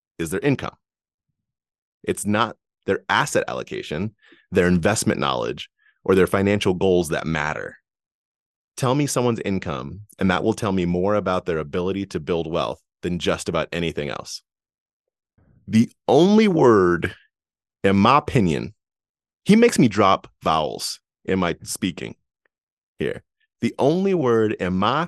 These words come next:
opinion, that saves this paragraph is that in that last sentence, he says ability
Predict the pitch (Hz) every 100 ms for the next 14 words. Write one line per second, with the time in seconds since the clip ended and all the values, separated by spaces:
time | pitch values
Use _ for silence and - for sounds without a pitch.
0 | - - 180 165 95 64 95 _ _ _
1 | _ _ _ _ 104 - - 123 131 95
2 | 90 82 - - - _ _ _ - 104
3 | 87 - 50 - _ _ _ _ _ _
4 | _ _ _ 101 104 98 98 71 95 110
5 | - 120 - 147 - - _ _ _ -
6 | 117 110 98 90 - 95 87 123 123 113
7 | 92 53 - 110